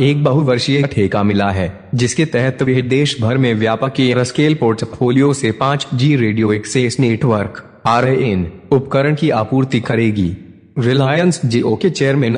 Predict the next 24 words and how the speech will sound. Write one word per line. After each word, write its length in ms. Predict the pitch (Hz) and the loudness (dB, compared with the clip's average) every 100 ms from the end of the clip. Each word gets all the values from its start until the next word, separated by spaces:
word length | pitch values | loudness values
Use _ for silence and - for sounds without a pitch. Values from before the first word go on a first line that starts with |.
| - | -2
आकाश 440 | 110 107 131 156 | -2 0 0 0
अंबानी 480 | - 127 123 113 131 | 0 0 0 0 0
ने 120 | 123 | 0
कहा, 560 | 107 110 107 80 - - | -2 -2 -2 -4 -10 -4
"Jio 280 | 117 131 139 | 0 2 4
अपने 280 | 139 127 110 | 2 0 -2
सभी 340 | - 113 147 | 0 2 2
ग्राहकों 480 | 143 123 135 139 147 | 2 0 0 0 -2
के 120 | 139 | 0
अनुभव 440 | 120 113 98 104 98 | 0 0 0 -2 -2
को 160 | 139 | -2
बढ़ाने 440 | 131 104 110 113 117 | 0 0 0 0 0
के 140 | 127 | 0
लिए 180 | 127 135 | 0 0
नवीनतम 500 | 120 113 147 143 120 | 2 2 2 2 0
नेटवर्क 560 | 131 135 123 113 - - | 2 0 0 -2 -2 -4
तकनीकों 460 | 110 127 127 147 | 0 0 0 0
में 140 | 143 135 | 0 2
लगातार 500 | 110 101 92 113 123 | 0 0 -2 -2 0
निवेश 340 | 117 120 131 | 0 0 0
करने 340 | - 117 143 | -2 0 0
को 120 | 147 143 | 0 0
प्रतिबद्ध 560 | 123 107 113 107 113 | 0 -2 0 0 0
है। 460 | 107 113 92 - | 0 0 -2 -8